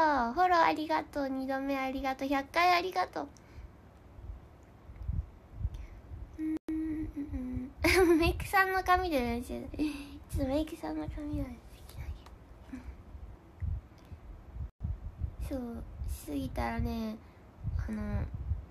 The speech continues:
あのね、あれなんですよ。いたんじゃん。ユイディさんにダジャレを教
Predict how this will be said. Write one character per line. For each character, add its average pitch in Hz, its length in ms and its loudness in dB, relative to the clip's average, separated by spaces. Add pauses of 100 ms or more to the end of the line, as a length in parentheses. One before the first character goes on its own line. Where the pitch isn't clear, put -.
(880)
あ 220 80 -4
の 214 160 0
ね、 208 340 -4 (1700)
あ - 80 -2
れ 214 160 0
な 214 100 -4
ん 202 140 -6
で - 60 -8
す - 220 -4
よ。 - 60 -4 (1120)
い 226 60 -10
た 226 180 -6
ん 214 120 -4
じ - 100 -14
ゃ - 40 -14 (3250)
ん。 - 20 -6
ユ 311 100 4
イ 370 120 4
デ 277 120 0
ィ 262 120 2
さ 220 160 2
ん 220 80 0
に 202 80 -2
ダ 190 160 -6
ジ - 80 -4
ャ 226 100 0
レ 233 120 -2
を 214 120 -4
教 214 60 -8